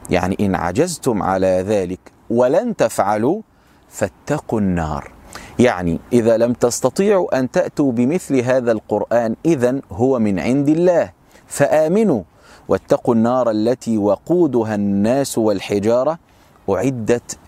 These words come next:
للكافرين. ثم جاء الحديث بعد ذلك في بشرى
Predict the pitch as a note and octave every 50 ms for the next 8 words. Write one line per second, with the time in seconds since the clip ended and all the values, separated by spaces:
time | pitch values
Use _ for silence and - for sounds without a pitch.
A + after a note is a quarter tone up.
0 | - - - G2+ A2 G#2 F#2 - - G2+ F#2 E2+ - - E2+ D#2+ D#2+ D2 C#2+ -
1 | - - - - - - - - - - - - - - - - - - - -
2 | - - F#3 F#3 E3+ C#3+ D3 F#3 F#3+ F3 E3 C3+ - - A#2+ B2 C#3+ D3 - C#3
3 | A#2 A2+ - G2+ G#2 G2+ F#2+ A2 A#2+ A#2+ A2 A2 G#2 - B2 B2+ C#3 - _ _
4 | _ - _ - - - B2+ C3 C#3 C#3+ C#3 - - - A2 A2 C#3+ D#3+ - -
5 | - B2+ B2+ A#2 A#2+ B2+ A#2+